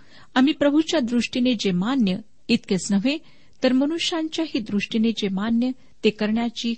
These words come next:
खबरदारी घेतो." श्रोत्यानो, देवाच्या सेवेतील हा एक अत्यंत नाजूक प्रश्न आहे. जे लोक देवाच्या नावाने पैसे गोळा करतात,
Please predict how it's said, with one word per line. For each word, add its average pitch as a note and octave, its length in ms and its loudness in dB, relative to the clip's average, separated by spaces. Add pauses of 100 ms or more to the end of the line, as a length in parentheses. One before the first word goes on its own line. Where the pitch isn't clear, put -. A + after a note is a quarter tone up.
खबरदारी G3 500 -4
घेतो." - 320 -10 (920)
श्रोत्यानो, A#3 420 -2 (380)
देवाच्या A#3 480 0
सेवेतील G#3 640 -2 (120)
हा B3+ 160 -2
एक C4+ 140 -4 (100)
अत्यंत E4+ 500 -6
नाजूक F#3 440 -4
प्रश्न G3 300 -6
आहे. - 420 -12 (1600)
जे D#4 140 2
लोक D#4+ 300 2
देवाच्या C#4 640 -2
नावाने A3+ 420 0
पैसे G3 380 -4
गोळा F#3+ 220 -2
करतात, G3+ 440 -6